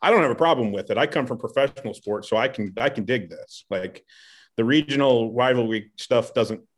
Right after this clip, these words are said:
mean a whole lot to me. I, I, I dig the idea of Illinois playing a conference game against U C L A. I'm fine with it. Um, so the idea that, so I, I just think you, you've gotta go back to the network partners and think,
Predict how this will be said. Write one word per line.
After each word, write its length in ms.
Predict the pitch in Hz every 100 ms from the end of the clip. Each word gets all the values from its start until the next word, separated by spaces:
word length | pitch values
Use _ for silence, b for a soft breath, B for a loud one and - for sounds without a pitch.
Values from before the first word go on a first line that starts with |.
| _ _ _
mean 160 | 120 123
a 60 |
whole 160 | 110 117
lot 240 | 113 117
to 80 | 120
me. 420 | 113 120 123 123 -
I, 180 | 110
I, 480 | 110 107 107 104 110
I 100 | 120
dig 420 | 117 101 104 127
the 140 | 113 110
idea 480 | 107 104 113 110 107
of 120 | 104
Illinois 360 | 110 107 107
playing 320 | 104 117 107 98
a 40 |
conference 540 | - 107 - - 98
game 220 | - 101 95
against 240 | 95 -
U 80 | 95
C 160 | -
L 240 | 92 92 90
A. 120 | 80
I'm 140 | 87
fine 320 | 98 104 98 80
with 180 | - -
it. 120 | - _ 107
Um, 500 | 104 98 95 101 - b b b b b b
so 220 | - 131 123
the 120 | 127
idea 600 | 143 127 127 131 127 107
that, 260 | 104 98 - _ _ _
so 140 | - 135
I, 140 | 131 160
I 140 | 127 160
just 180 | 165 165
think 160 | 156 143
you, 120 | 135
you've 220 | 131 107
gotta 240 | 139 147 147
go 160 | 135
back 300 | 120 120 120
to 80 | 113
the 80 | 110
network 520 | 120 120 - 107 -
partners 440 | 113 107 104 101
and 120 | 101 98
think, 460 | - 107 98 98